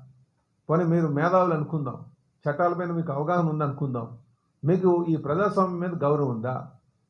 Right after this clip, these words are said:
ప్రజాస్వామ్యానికి అర్థం తెలుసా? ప్రజాస్వామ్యంలో పోరాటాలు చేయకుండా ఉన్నారా?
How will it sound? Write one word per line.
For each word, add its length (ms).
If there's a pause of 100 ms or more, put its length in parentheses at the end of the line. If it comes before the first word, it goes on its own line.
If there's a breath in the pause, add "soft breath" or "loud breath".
(140)
ప్రజాస్వామ్యానికి 720
అర్థం 300
తెలుసా? 500 (1800)
ప్రజాస్వామ్యంలో 920 (440)
పోరాటాలు 520
చేయకుండా 680 (600)
ఉన్నారా? 580